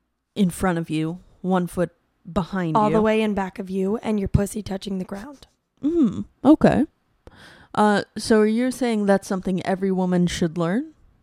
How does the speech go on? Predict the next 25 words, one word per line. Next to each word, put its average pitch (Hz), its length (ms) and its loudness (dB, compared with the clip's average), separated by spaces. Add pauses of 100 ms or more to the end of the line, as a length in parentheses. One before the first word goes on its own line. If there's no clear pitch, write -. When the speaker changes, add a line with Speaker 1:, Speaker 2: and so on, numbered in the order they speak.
(200)
Speaker 2:
Absolutely. 196 640 -8 (220)
Speaker 1:
Okay. - 340 -6 (160)
Uh, 247 260 2
so - 160 2
what, 339 220 2 (140)
what, 277 280 -2
um, 247 300 -2
publications 185 920 -2
have 185 160 -4
you 185 100 -4
worked 202 260 -4
for? - 320 -4 (480)
Speaker 2:
Um, 202 640 -4 (760)
I've 220 280 -4
worked 208 240 -6
for 202 160 -8
the 190 120 -6
New 196 100 -4
York 185 240 -8
Times, 269 520 -8 (580)
Time 214 280 -4
Out. 226 240 -8
Speaker 1:
Wow. 254 360 -14 (580)
Speaker 2:
Um, 208 320 -4
Speaker 1:
Wow. 214 800 -6